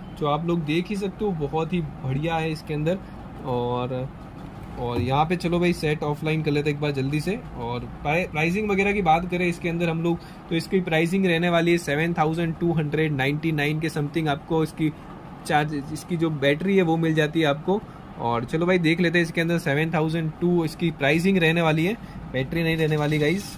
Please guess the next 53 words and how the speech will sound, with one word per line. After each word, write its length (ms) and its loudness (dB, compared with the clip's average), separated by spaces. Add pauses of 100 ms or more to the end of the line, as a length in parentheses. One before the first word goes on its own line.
तो 120 0
फिर 200 -2
यहाँ 280 2
पे 120 2
mobile 240 6
start 340 4
हो 80 2
रहा 100 4
है, 60 6
आप 120 4
लोग 120 -2
देख 180 0
सकते 300 -6
हो। 80 -2 (560)
और 300 2 (180)
ये 380 4
completely 680 2
start 400 4
हो 120 0
चुका 240 -2
है। 100 4
इसके 240 -4
बाद 240 4
हम 180 0
लोग 160 0
देखने 300 0
वाले 220 2
हैं 60 4
इसकी 220 -4
camera 420 0
clarity 480 0
वगैरह 260 0
actually 300 -4
में 140 0
क्या 200 0
रहती 300 0
है। 60 -2 (380)
तो 60 -8
guys 300 2
mobile 340 4
तो 120 4
बहुत 360 2
ही 80 4
बढ़िया 340 2
है 180 2 (360)
जो 80 0
आप 200 2
लोग 180 2
देख 200 2
सकते 300 -4
हो 60 2
इसके 200 -2
अंदर। 300 0